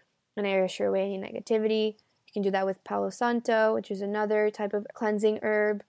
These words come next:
You can also do it with sound bowls, or I think you can just play high frequency music as well. Open the windows. There's lots you can do to cleanse your space.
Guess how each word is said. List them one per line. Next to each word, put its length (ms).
You 100
can 120
also 240
do 160
it 100
with 200
sound 480
bowls, 760
or 580
I 120
think 160
you 60
can 140
just 260
play 320
high 220
frequency 500
music 380
as 160
well. 520
Open 280
the 80
windows. 720
There's 160
lots 220
you 60
can 120
do 120
to 80
cleanse 280
your 100
space. 520